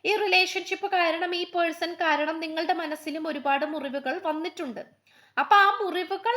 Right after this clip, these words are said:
ഉണക്കിക്കൊണ്ട്, ഉണക്കുവാൻ വേണ്ടിയിട്ട്, അല്ലെങ്കിൽ ആ മുറിവുകളെയും വിഷമങ്ങളെയും ഉറ-, ഉണക്കുന്ന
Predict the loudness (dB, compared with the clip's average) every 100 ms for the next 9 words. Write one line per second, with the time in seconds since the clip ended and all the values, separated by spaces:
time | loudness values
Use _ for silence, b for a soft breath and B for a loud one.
0 | 0 -2 -2 -4 -2 -4 0 -2 0 -2
1 | -2 B B -4 2 2 2 4 6 6
2 | 6 2 2 -2 -4 -2 2 2 2 -2
3 | -2 -2 0 0 0 0 -4 -2 -4 -4
4 | -2 -2 0 0 -2 -2 -4 -4 -4 -4
5 | -2 -2